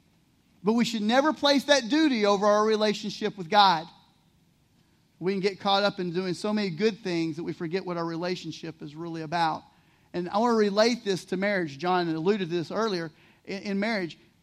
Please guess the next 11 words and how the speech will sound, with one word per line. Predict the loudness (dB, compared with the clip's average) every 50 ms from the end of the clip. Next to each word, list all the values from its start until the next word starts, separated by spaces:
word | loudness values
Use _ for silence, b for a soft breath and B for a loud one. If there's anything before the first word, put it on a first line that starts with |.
| _ -6
uh, | -4 -4 -4 -6 _ _ _ -8
I | 2 4 6 6 6
did | 4 0 0 2
not | 4 4 6 6 6 4 2 -2 -10 -12
get | -10 -8 -6 -4
married | -2 -2 -2 0 0 -2 -2 -4
to | -6 -6
my | -4 -4 -2
lovely | -2 0 0 2 0 0 0 -2 -2
wife, | 0 2 2 2 0 -2
Shelley, | -6 -4 -2 -2 -2 -2 -4 -6 -8 -10